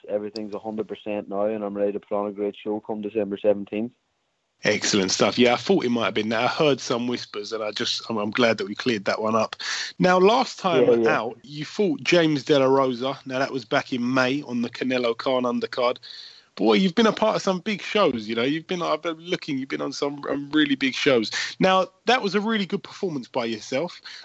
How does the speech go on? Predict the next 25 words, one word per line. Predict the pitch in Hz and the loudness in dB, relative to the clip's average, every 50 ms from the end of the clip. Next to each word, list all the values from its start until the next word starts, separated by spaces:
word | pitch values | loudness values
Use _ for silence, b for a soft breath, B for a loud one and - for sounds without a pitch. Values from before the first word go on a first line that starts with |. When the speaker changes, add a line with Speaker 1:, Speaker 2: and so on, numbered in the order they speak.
| B | B
Speaker 2:
Uh, | - 147 156 151 | 0 2 2 2
talk | - - 285 311 - - - | 2 4 4 4 4 2 -4
us | 311 - - | -6 -8 -8
through | - - - 226 220 196 156 | -10 -6 -4 -2 0 2 2
that | 135 120 107 - | 0 0 0 -2
win, | 117 113 104 107 | -4 -4 -4 -6
'cause | - 120 135 | -6 -6 -6
it | 185 | -4
was | 175 160 131 | -4 -4 -2
very | 123 160 185 208 220 202 | 2 2 2 2 2 0
comfortable | - - - 220 185 - - - 123 117 110 | -2 0 -2 -2 -2 -2 -8 -4 -2 -2 -2
for | - - - 98 | -2 -2 -2 -2
you. | 95 87 92 | -2 -2 -4
A | 104 120 | 0 2
lot, | 151 180 185 - | 4 4 4 4
a | - 160 | 4 4
lot | 175 196 190 - | 4 4 2 0
more | - 160 170 170 | 0 0 0 0
comfortable | 151 - - 196 165 143 - - 151 151 147 | 0 0 -2 -2 -4 -4 -8 -6 -6 -4 -2
than | 147 147 147 139 - | -2 -4 -4 -2 0
a | 139 | 0
lot | 147 151 160 - - | 0 2 0 -2 -4
of | - _ | -6 _
people | - 160 - - 131 | -12 -12 -10 -10 -12
thought. | - - - - 104 85 | -8 -2 -2 0 -2 -2